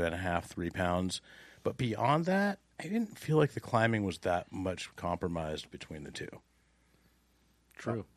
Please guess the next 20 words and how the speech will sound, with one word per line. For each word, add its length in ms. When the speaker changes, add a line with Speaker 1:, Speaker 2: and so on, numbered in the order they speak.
Speaker 1:
But 220
for 220
sure, 520
the 120
character 760
on 180
the 80
downhill 500
is 100
drastically 800
different. 360
So 120
I 80
feel 160
like 220
they've 180
almost 480
beat 260
the, 220
uh, 80